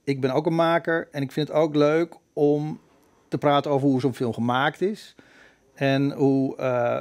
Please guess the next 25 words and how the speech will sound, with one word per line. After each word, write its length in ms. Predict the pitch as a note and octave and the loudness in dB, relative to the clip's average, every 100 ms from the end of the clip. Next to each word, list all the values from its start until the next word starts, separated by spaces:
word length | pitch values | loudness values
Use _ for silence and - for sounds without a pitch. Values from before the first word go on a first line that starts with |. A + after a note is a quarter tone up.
| - | -6
ja, 240 | A2+ D3 B2+ | -2 0 2
wij 180 | C3+ C3+ | 2 2
als 120 | A#2+ | 0
makers 600 | B2+ C3 C#3 C3+ B2 - | 0 0 0 -2 -6 -8
daar 500 | C3 B2+ C3+ B2+ B2+ | -14 -2 0 0 0
de 80 | C3 | -2
middelen 340 | B2+ C3+ C3 | 0 2 0
voor 160 | A#2 B2 | -2 -2
zoeken 360 | C3 C3 B2+ C3 | -2 0 -2 -2
om 160 | C3 | -2
dat 220 | B2 A#2+ | -2 -4
verhaal 320 | - A#2+ B2 B2 | -4 -2 0 -2
te 60 | |
vertellen. 460 | - - E3+ A3 C#4+ _ _ _ - - - - _ | -8 -2 2 2 -2 _ _ _ -20 -20 -20 -20 _
Ehm, 760 | - D3+ D3 D3 C#3+ C#3 C#3 C3+ - _ _ | 0 4 4 4 2 0 -2 -4 -8 _ _
ik, 320 | F3 D#3+ - - | 0 0 -10 -6
ik, 220 | E3 - | -6 -2
ik 300 | E3+ D#3 - | -4 -4 -6
ga 200 | - F#3 | 0 2
een 80 | F3 | 4
beetje 260 | G#3 G3+ | 4 4
op 180 | G#3 - | 2 4
en 80 | E3+ | 4
neer, 440 | E3 F#3 C4 F4+ - | 4 4 2 0 0
maar 360 | D#3+ D#3+ F3+ | 2 2 0